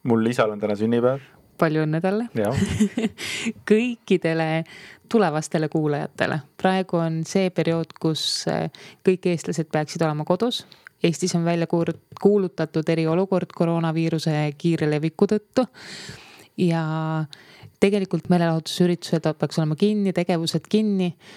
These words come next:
Speaker 2: Aga meie teeme podcasti.
Speaker 1: Kuidas see saab küll niimoodi olla, Lemmelis? Kuidas? Meie <laughs> stuudio on kinni.
Speaker 2: Tõsi ta
Speaker 1: Millega sa
Speaker 2: on.
Speaker 1: hakkama said?
Speaker 2: <laughs> Lugu on tegelikult väga vahva.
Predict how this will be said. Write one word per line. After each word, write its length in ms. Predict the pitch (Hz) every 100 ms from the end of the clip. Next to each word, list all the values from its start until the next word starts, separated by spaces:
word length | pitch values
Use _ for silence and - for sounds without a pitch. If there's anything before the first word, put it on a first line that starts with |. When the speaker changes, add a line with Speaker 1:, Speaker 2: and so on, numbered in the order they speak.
| - - _
Speaker 2:
Aga 200 | 180 170
meie 240 | 196 254
teeme 180 | 233 233
podcasti. 800 | - 156 - - 143 - - 151 - _ _ _ _ 180 - -
Speaker 1:
Kuidas 340 | 127 135 131
see 100 | 143
saab 140 | 147 -
küll 140 | 151
niimoodi 240 | 156 156 156
olla, 240 | 170 110
Lemmelis? 520 | 98 92 90 87 -
Kuidas? 580 | - 156 120 - - - - 330
Meie 420 | 320 120 120 123
<laughs> 80 | -
stuudio 400 | - 180 147 117
on 80 | 107
kinni. 380 | 110 143 110 87 80 - - _ _ -
Speaker 2:
Tõsi 280 | 175 202 208
ta 100 | 226
Speaker 1:
Millega 240 | 151 175
sa 80 | 180
Speaker 2:
on. 60 |
Speaker 1:
hakkama 260 | 214 240 -
said? 960 | - - - 254 247 262 277 - 311 -
Speaker 2:
<laughs> 680 | - 392 - - - - 233
Lugu 180 | 311 190
on 120 | 180
tegelikult 260 | 190 180
väga 160 | 185 180
vahva. 380 | 196 220 -